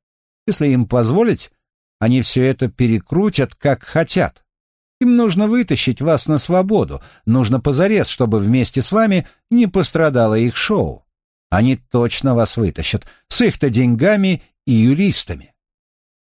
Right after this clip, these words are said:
Но вы спросите себя, хотите ли вы позволить им это сделать? Дэниелс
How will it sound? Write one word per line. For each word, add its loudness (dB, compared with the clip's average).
Но 2
вы 2
спросите -2
себя, -4
хотите 0
ли 0
вы 0
позволить -2
им 0
это -2
сделать? -4
Дэниелс 0